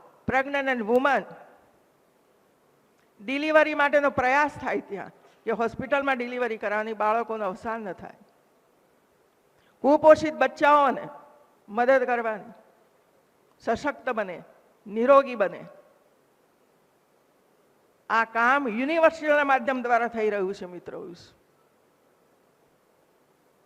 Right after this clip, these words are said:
આપણી કોઈ જવાબદારી જ નહીં, મિત્રો. કેટલા મોટા પગારો સાથે લોકો બેઠા છે. આંગણવાડીના બાળકો,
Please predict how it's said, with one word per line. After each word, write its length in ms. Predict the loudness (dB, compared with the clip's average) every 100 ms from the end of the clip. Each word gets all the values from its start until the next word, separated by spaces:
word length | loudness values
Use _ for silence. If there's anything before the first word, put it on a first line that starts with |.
| _ _ _ _ _ _ _ _ _ _ _ _ _ _ _ -2
આપણી 300 | 2 2 4
કોઈ 140 | 4 6
જવાબદારી 600 | 6 4 4 2 2 -2
જ 40 |
નહીં, 220 | -4 -4
મિત્રો. 300 | -8 -10 -12 -12 -20 _ -20 _ _ _ _ _ _ _ _ _ _ _ _ _ _ _ _ _ _ _ _ _ _ _ _ _ _
કેટલા 380 | -4 -4 2 4
મોટા 320 | 6 4 2
પગારો 480 | 2 2 4 6 4
સાથે 340 | 2 -2 0 2
લોકો 260 | 2 0
બેઠા 320 | -2 -4 -8
છે. 160 | -10 -14 -20 _ _ _ _ _ _ _ _ _ _ _ _ _ _
આંગણવાડીના 800 | 0 2 4 4 4 2 0 -2
બાળકો, 460 | 2 2 2 0 -4